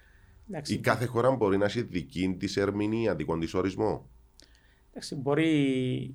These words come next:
Speaker 1: η κάθε χώρα να έχει το δικό της ιστορικό πίσω, ε, για το τι είναι αριστερός και δεξιά, και δεξιός, αλλά το αριστερός και δεξιός υπάρχει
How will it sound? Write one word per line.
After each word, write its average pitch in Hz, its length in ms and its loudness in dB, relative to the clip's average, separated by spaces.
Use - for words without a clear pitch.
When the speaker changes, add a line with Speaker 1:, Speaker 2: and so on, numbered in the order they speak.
Speaker 1:
η 156 60 -8
κάθε 139 220 0
χώρα 139 180 2
να 139 80 2
έχει 139 140 0
το 139 120 4
δικό 127 260 2
της 120 140 -4
ιστορικό 113 680 -4
πίσω, 123 480 -2
ε, 120 220 0
για 120 120 2
το 120 120 0
τι 135 160 0
είναι 131 120 2
αριστερός 123 580 0
και 123 120 0
δεξιά, - 520 -4
και - 120 0
δεξιός, 120 720 -2
αλλά - 180 0
το 160 400 6
αριστερός 151 480 4
και - 100 2
δεξιός 143 320 -2
υπάρχει - 560 -2